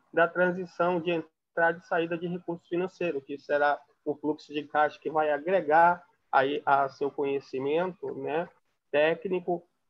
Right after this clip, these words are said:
essa, essa metodologia da ferramenta que a gente vai ter essa aplicabilidade, que vai, você vai visualizar o dinheiro no tempo,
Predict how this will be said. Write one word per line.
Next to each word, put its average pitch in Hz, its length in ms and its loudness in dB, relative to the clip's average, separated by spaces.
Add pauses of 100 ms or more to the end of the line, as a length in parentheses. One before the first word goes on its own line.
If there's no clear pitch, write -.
(140)
essa, 151 640 4
essa 139 640 0
metodologia 143 880 -2
da 143 180 0
ferramenta 147 560 -4
que - 80 -10
a - 20 -6
gente 143 200 -12
vai 143 120 -4
ter 139 140 -8
essa 135 180 -8
aplicabilidade, 139 920 -6
que 170 140 -6
vai, 160 200 -2
você 160 300 -2
vai 156 240 2
visualizar 156 640 0
o 139 60 0
dinheiro 151 280 2
no 190 120 0
tempo, 147 360 2